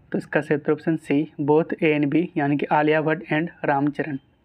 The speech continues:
अगला क्वेश्चन है, कौन सा देश ट्वेंटी ट्वेंटी टू वुमेन्स क्रिकेट वर्ल्ड कप की मेज़बानी कर रहा है? तो इसका सही उत्तर ऑप्शन सी न्यूजीलैंड। तो दो हज़ार बाईस का वुमेन्स क्रिकेट वर्ल्ड कप इसको होस्ट कर रहा है न्यूजीलैंड। और ये बारहवाँ एडिशन है, ठीक है।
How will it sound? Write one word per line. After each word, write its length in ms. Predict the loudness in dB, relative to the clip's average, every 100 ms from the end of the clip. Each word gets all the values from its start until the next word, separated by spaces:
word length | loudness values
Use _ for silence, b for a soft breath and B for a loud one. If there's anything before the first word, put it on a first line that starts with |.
| _ _ -20 -10 -2
अगला 220 | 0 2
क्वेश्चन 340 | 0 0 2
है, 80 | 0
कौन 360 | -2 0 2 2
सा 180 | 2
देश 340 | 4 2 0 -4 0
ट्वेंटी 220 | 2 4
ट्वेंटी 220 | 2 2
टू 320 | 0 0 -2 0
वुमेन्स 380 | 2 4 2 0
क्रिकेट 360 | -2 0 2 2
वर्ल्ड 280 | 2 2 0
कप 160 | -2 -2
की 200 | -2 -2 -4 B B B B
मेज़बानी 460 | 2 2 2 2 2
कर 180 | 0 0
रहा 220 | 0 0
है? 220 | -2 -8 b b b -4
तो 60 |
इसका 260 | -4 -2 -2
सही 120 | -2
उत्तर 160 | 0 -2
ऑप्शन 260 | -2 -4
सी 320 | -2 -2 -2 -2 -2
न्यूजीलैंड। 560 | 0 0 0 0 -4 -8 B B B -4
तो 60 | 0
दो 100 | 2
हज़ार 160 | 2
बाईस 300 | 2 2 2
का 120 | 0 2
वुमेन्स 360 | 2 0 -2
क्रिकेट 460 | -4 -4 0 -2 0
वर्ल्ड 260 | -2 0
कप 200 | -2 -4 -2
इसको 320 | -8 -2 -2
होस्ट 280 | -2 -4 -4
कर 180 | -4 0
रहा 160 | 0
है 140 | 0 0
न्यूजीलैंड। 580 | 0 0 0 0 -4 -8 _ B B B B B
और 120 | 2
ये 160 | 2 2
बारहवाँ 520 | 2 2 2 2 0
एडिशन 380 | 0 -2 -2 -2
है, 80 | -2
ठीक 240 | -2 -2
है। 120 | -4